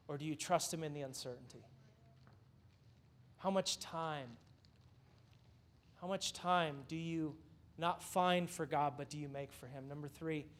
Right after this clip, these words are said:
how dependent, how willing are you to lay down your self-reliance? To say, "God, I could do this without you, but I would rather do it with you"?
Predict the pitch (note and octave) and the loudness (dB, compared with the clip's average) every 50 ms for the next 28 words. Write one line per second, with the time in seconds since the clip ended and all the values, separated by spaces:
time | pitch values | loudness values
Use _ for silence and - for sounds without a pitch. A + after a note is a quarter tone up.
0 | - - - - F3 F3+ D3+ E3+ - - - E3+ E3+ E3 E3 D3 C3+ C#3 - - | -20 -4 4 6 6 6 6 4 -2 0 -2 -2 0 0 -2 -4 -6 -8 -10 -16
1 | - - - - - - - - - - E3+ F#3 F#3 F3 E3 F3+ G3 G#3 G#3+ G#3 | -20 -20 -20 -20 -20 -20 -20 -14 0 8 10 10 10 10 8 8 8 10 8 8
2 | G3+ G3 F3+ F3 D#3+ E3 F3 E3+ E3+ - D#3+ D3+ D3 D#3+ E3 E3 D#3 E3 E3 D#3+ | 8 8 6 6 6 4 2 2 2 2 0 2 6 6 6 6 6 6 4 4
3 | D#3+ D#3+ D3+ C#3+ - - D#3+ D#3 D3 - - D#3+ D3 C3+ C3+ C3 C3 B2+ A#2+ - | 4 0 0 0 0 4 4 4 2 2 0 -4 -2 0 0 -2 -2 -6 -8 -6
4 | - - - - - - - - - - - - _ - - - - D3 C#3 - | -4 -4 -4 -4 -6 -14 -20 -20 -20 -20 -20 -20 _ -20 -18 -10 -6 -2 4 6
5 | F3 E3 C#3+ E3 E3 D#3+ D#3 E3 D#3+ D#3+ C#3+ D3+ D#3+ E3 E3 D#3 - - E3 - | 6 6 8 8 8 8 8 6 4 2 0 0 2 2 2 2 0 0 -2 -2
6 | D3 C3+ B2 - - C#3 B2 C3+ C3 B2+ B2+ B2+ B2 C3+ C3 B2+ C3 A#2+ C3 C3 | -2 -2 -2 -4 -6 -6 -4 -4 -2 -2 -2 -2 -2 -4 -4 -4 -4 -6 -6 -6
7 | C3 C3 C#3+ C3 A#2+ - - - | -8 -8 -10 -12 -12 -14 -16 -20